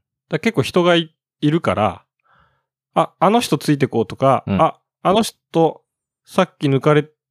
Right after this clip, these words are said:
Speaker 1: さっき抜いたけどまた抜かれてるから絶対ついてこうとか。
Speaker 2: うんうん。
Speaker 1: っていうふうにどんどんどんどん次の標準を見つけて、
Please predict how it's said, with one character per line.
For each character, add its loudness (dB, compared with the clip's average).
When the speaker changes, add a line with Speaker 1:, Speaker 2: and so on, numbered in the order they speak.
Speaker 1:
さ 0
っ -6
き -4
抜 2
い 0
た -4
け 0
ど 2
ま 2
た -2
抜 0
か 0
れ -6
て -2
る 0
か -2
ら -2
絶 -4
対 0
つ -6
い -2
て -10
こ -20
う -18
と -16
か。 -14
Speaker 2:
う -6
ん -2
う 0
ん。 -6
Speaker 1:
っ -20
て -8
い 0
う 0
ふ -
う -
に 0
ど 2
ん -4
ど -2
ん -4
ど 0
ん -4
ど -4
ん -12
次 -4
の 2
標 2
準 2
を 2
見 -2
つ -14
け -4
て、 -4